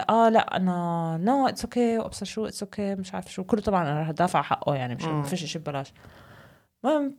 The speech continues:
Speaker 1: بعدين بتحكي لي: "طيب، أوكي." آخر شي ما حسيتها شك. قلت لها: "اسمعي، أنا مش مطمنة."
Speaker 2: مهم.
Speaker 1: فقالت لي: "ما هو أنا، آه، لأني بدي أطلع ب-، بروح على السكول، وما سكول تتعلم ألماني قاعدة." قلت لها: "بدك تتركي كلبين بالبيت لحالهم."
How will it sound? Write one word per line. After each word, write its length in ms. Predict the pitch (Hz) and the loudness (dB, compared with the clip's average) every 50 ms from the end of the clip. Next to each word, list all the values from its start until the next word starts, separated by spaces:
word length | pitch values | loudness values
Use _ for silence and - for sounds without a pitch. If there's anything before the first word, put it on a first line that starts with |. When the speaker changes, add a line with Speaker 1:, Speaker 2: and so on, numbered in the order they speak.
| - | 2
Speaker 1:
بعدين 300 | 214 220 220 220 262 277 | 4 4 4 4 2 0
بتحكي 440 | 247 - 247 - - - - 247 254 | 0 -2 -4 -4 -4 -4 -2 -2 0
لي: 600 | 233 247 240 240 233 226 226 226 226 220 220 220 | 2 2 2 2 4 4 4 4 4 4 2 0
"طيب، 320 | 214 - 254 247 247 247 - | 2 2 2 2 2 2 0
أوكي." 320 | - - - - 185 - | -4 -4 -2 -2 -2 -2
آخر 320 | - - - 214 - 277 | 0 0 -2 -2 -2 -4
شي 180 | - - - 240 | -6 -4 -6 -6
ما 60 | 214 | -6
حسيتها 440 | - - 208 - - 202 - 202 196 | -6 -8 -8 -8 -8 -8 -6 -6 -6
شك. 240 | 185 - 160 156 - | -6 -6 -10 -10 -10
قلت 160 | - - 226 | -10 -6 -4
لها: 80 | 220 214 | -4 -4
"اسمعي، 280 | - 185 180 156 - | -4 -4 -4 -4 -4
أنا 80 | 196 208 | -4 -4
مش 200 | 202 185 185 170 | -4 -6 -8 -12
مطمنة." 540 | 165 - _ - 143 143 143 143 147 143 - _ _ _ _ _ _ _ _ - - _ _ _ | -14 -12 _ -12 -12 -10 -12 -12 -14 -14 -16 _ _ _ _ _ _ _ _ -20 -20 _ _ _
Speaker 2:
مهم. 320 | 156 151 135 143 139 139 147 _ _ | -12 -10 -10 -10 -12 -12 -14 _ _
Speaker 1:
فقالت 260 | 180 214 247 240 - | -2 -2 -2 -2 -2
لي: 60 | 220 | -2
"ما 80 | 226 220 | 0 2
هو 120 | 233 233 | 2 2
أنا، 300 | - - 226 226 220 214 - | 2 0 0 0 0 0 0
آه، 340 | - 196 196 190 180 156 - | 0 0 0 2 0 0 0
لأني 260 | 185 165 190 214 208 | 0 0 0 0 0
بدي 160 | 185 185 135 | 2 2 2
أطلع 320 | - - - - 214 196 | 2 2 0 0 0 2
ب-، 280 | 180 180 175 180 175 165 | 0 0 -2 -2 -2 0
بروح 220 | 180 185 208 202 | 0 -2 -2 -2
على 60 | - 202 | -4 -8
السكول، 440 | 185 - - - - 202 202 180 | -10 -10 -12 -6 -4 -4 -4 -4
وما 120 | 165 160 160 | -4 -8 -10
سكول 280 | - - - 185 180 | -10 -8 -8 -8 -8
تتعلم 420 | - - - 160 160 165 165 160 113 | -8 -10 -10 -8 -6 -6 -6 -6 -6
ألماني 400 | 156 156 156 156 151 147 147 147 | -8 -6 -6 -6 -6 -8 -8 -10
قاعدة." 260 | 147 147 147 151 156 - - - - - - _ | -12 -10 -10 -10 -10 -10 -12 -14 -14 -14 -14 _
قلت 100 | 160 - | -4 -2
لها: 100 | 202 180 | -2 -2
"بدك 80 | 180 185 | -2 -6
تتركي 380 | - 196 190 226 196 - - _ - | -10 -8 -8 -8 -8 -8 -14 _ -4
كلبين 360 | 180 170 156 175 175 160 156 | -4 -2 0 0 -2 -2 -2
بالبيت 320 | 151 147 160 165 156 - | -6 -4 -4 -6 -6 -6
لحالهم." 440 | 151 139 - 156 147 143 139 135 | -12 -10 -8 -8 -8 -6 -8 -10